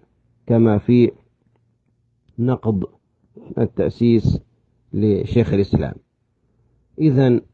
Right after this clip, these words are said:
ماذا يقال لهؤلاء الجفري والسقاف وغيرهما، هدانا الله وإياهم للطريق المستقيم؟ نقول:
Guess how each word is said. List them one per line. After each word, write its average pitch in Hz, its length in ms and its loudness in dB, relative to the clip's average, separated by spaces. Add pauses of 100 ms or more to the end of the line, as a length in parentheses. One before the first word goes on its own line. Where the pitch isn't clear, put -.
ماذا 147 340 0
يقال 131 440 2
لهؤلاء 104 600 0 (380)
الجفري 101 540 0
والسقاف - 2000 -6
وغيرهما، 104 760 4 (480)
هدانا 107 320 0
الله 110 200 2
وإياهم 107 240 2
للطريق 101 360 -4
المستقيم؟ 98 680 0 (500)
نقول: 127 520 4